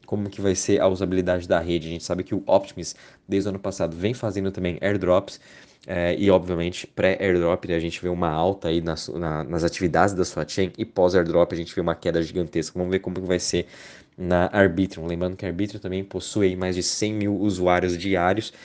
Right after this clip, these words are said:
É, agora vamos ver com o airdrop como que vai ficar toda essa situação. Acho que vai ser bem interessante a gente acompanhar essa evolução. Se vai ser,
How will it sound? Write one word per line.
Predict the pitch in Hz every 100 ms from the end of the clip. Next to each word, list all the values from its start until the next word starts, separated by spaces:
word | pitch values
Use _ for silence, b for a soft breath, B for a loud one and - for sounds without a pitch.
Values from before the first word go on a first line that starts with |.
| B B
É, | 90 87
agora | 87 87 90 92
vamos | 92 87
ver | 90
com | -
o |
airdrop | 95 87 85 90
como | - 98 110
que | 110
vai | 101 95
ficar | - 95
toda | 92 92 92
essa | - 92
situação. | - - 92 - 82
Acho |
que | 82
vai | 87
ser | 90
bem | 90
interessante | 92 95 92 92
a |
gente | 90 85
acompanhar | 87 - 90 85 87 85 B B B B -
essa | 92 90 107 92
evolução. | 90 98 95 85
Se | 85
vai | 92
ser, | -